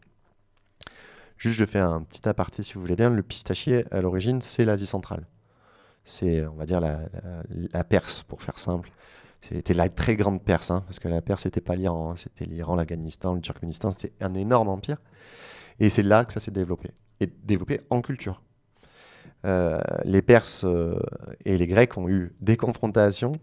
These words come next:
c'est, c'est assez connu au niveau historique, mais aussi, bien sûr, des, des, des mélanges ou, ou du commerce. Et les Grecs ont importé un petit peu plus loin, donc sur le pourtour méditerranéen, le pistachier.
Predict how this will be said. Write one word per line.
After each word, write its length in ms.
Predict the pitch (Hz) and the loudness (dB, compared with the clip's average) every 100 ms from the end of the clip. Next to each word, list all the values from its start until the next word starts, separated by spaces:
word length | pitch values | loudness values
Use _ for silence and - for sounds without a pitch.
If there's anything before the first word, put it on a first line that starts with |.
| 123 - | -12 -16
c'est, 180 | - - - | -14 -12 -12
c'est 220 | - - | -12 -8
assez 160 | 92 92 | -6 0
connu 280 | 95 101 | 2 4
au 200 | 95 90 | 2 2
niveau 160 | 90 87 | 0 0
historique, 300 | 92 123 131 | 2 2 4
mais 100 | 110 | 4
aussi, 340 | 104 101 - | 6 4 0
bien 180 | 123 98 | -2 -2
sûr, 160 | 90 110 | -2 -4
des, 200 | 90 87 | -4 -4
des, 360 | 87 87 - 107 - - - - | -6 -8 -8 -12 -18 -20 -20 2
des 80 | 98 | 4
mélanges 600 | 95 92 104 110 110 101 | 8 12 12 12 10 2
ou, 60 | - | 0
ou 100 | 104 | -2
du 140 | 87 | -2
commerce. 440 | - 87 107 - - - - - - | -2 -2 -2 -8 -20 -20 -20 -10 4
Et 120 | 110 | 8
les 120 | 98 92 | 8 8
Grecs 360 | 107 139 - - | 10 10 8 -2
ont 300 | 110 113 - - | 0 0 -2 -10
importé 480 | 78 90 - - 120 | -8 -4 -6 -2 0
un 80 | 117 | 0
petit 160 | 98 - | -2 -8
peu 120 | 95 | -8
plus 140 | - | -6
loin, 240 | - 117 143 | 0 0 2
donc 200 | 95 80 | -2 -6
sur 100 | 101 | -8
le 20 | |
pourtour 240 | 98 95 92 | -6 -4 -4
méditerranéen, 500 | 85 85 87 98 117 | -4 -4 -2 -2 -2
le 140 | 107 | -4
pistachier. 480 | - - 98 - | -6 -10 -8 -8